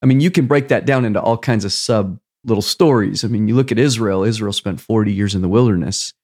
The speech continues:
Then you look at Moses himself. I mean, Moses's life story, which if we follow the Acts seven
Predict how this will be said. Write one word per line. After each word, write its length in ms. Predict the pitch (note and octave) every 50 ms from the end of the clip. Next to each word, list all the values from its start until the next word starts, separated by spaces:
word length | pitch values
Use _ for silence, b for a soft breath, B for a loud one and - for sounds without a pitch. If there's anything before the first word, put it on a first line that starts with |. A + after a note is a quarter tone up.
| _ _ _ _ _ _ _ _ _ _ _ _ -
Then 680 | G#2 G#2 A2 G#2+ G#2+ G#2 G2+ G2+ G2+ G2+ G2 G2 F#2+ - _ _ _ _ _ _ _ _ _ _ _
you 140 | - B2 B2
look 180 | A#2+ B2 B2 -
at 260 | - - - - -
Moses 480 | A#2+ B2 B2+ C3+ D3 D3+ B2+ A#2+ G#2+ -
himself. 460 | G#2+ G#2 - - C3 A#2+ A2 - -
I 60 | A#2
mean, 160 | A#2+ B2 B2 A#2+
Moses's 680 | B2 C#3 D3+ F3+ G3 G3+ F#3 - - C#3+ B2+ A2+ - -
life 340 | G#2 G#2 F#2+ G#2 B2 B2+
story, 440 | - - - - C3+ C3+ C3+ C#3+ C#3+ C3+
which 420 | A#2+ A#2+ A#2+ - - - - - _ -
if 200 | B2+ A#2 - -
we 100 | A#2+ G#2+
follow 520 | - - - B2 A#2 A2+ A2+ A#2 A2+ G#2+
the 220 | G2+ G#2 F#2+ - -
Acts 260 | G#2 G#2 G#2 - -
seven 640 | - - - A#2+ A2 G#2 G#2 G#2 G2 G2 F#2+ F#2+ F#2+